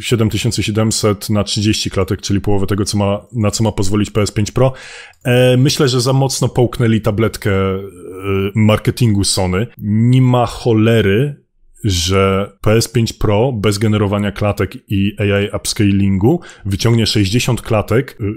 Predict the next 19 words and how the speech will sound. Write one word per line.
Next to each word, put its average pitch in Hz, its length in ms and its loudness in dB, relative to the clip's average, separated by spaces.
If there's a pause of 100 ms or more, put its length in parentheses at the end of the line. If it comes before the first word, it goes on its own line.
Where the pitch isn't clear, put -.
w 90 120 -4
dwa 101 320 2
K 127 440 -2
z 95 140 -4
ray 107 180 2
tracingiem. 92 800 -2
Co 113 160 0
też, - 280 0
mam 110 200 2
wrażenie, 107 540 0
Ultra 151 600 2 (280)
będzie 110 260 2
wyglądało 117 500 2
zdecydowanie 110 560 0
lepiej 107 340 0
niż 101 140 -2
maksymalne 107 520 0
ustawienia, 104 840 0
e, 113 60 -14